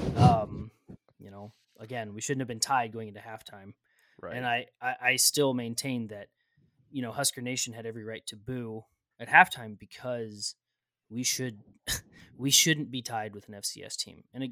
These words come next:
Speaker 1: like, I know, like, if anybody from North Dakota outside of Nate listens to this, it's not us dogging on the team. It's just, you know, with the resources that Nebraska has, we should be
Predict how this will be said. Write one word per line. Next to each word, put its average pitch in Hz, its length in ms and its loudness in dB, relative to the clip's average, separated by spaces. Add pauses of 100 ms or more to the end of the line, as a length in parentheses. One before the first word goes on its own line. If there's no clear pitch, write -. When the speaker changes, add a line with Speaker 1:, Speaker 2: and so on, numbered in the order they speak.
(120)
Speaker 1:
like, 143 240 0 (180)
I 131 80 -6
know, 143 520 4 (140)
like, 107 200 -14
if 110 140 -20
anybody 127 340 -8
from 135 240 -4
North 127 240 -4
Dakota 120 320 -10
outside 110 320 -10
of 104 80 -18
Nate 120 220 -10
listens 131 320 -6
to - 100 -14
this, 127 260 -6 (560)
it's - 140 -2
not 160 180 10
us 160 160 10
dogging 156 420 12
on 147 160 4
the 131 80 0
team. 190 360 0
It's - 160 -4
just, - 300 -4 (480)
you 127 100 -10
know, 117 260 -10
with 120 120 -16
the 120 80 -12
resources 135 500 -2
that 113 120 -12
Nebraska 120 420 -6
has, 120 340 -2
we 113 140 -10
should 117 180 -12
be 107 120 -18